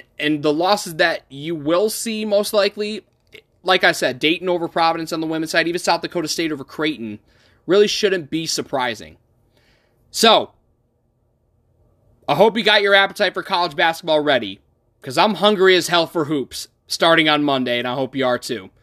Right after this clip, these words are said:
That does it for this episode of The Igloo. Thanks for tuning in. I know that it's gonna be weird posting this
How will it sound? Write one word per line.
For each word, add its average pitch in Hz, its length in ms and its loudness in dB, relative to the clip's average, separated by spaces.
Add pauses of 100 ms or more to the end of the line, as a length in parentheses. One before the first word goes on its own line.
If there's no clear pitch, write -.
(600)
That 190 180 4
does 190 200 2
it 165 60 -6
for 170 100 -4
this 151 180 -4
episode 147 340 -2
of 135 60 -4
The 131 120 0
Igloo. 127 260 -2
Thanks 202 300 2
for 202 120 0
tuning 180 360 0
in. 160 140 0
I 147 100 0
know 156 500 0
that 139 440 0
it's 131 180 -8
gonna 156 160 0
be 147 120 0
weird 139 360 -4
posting 156 380 -2
this 160 320 -4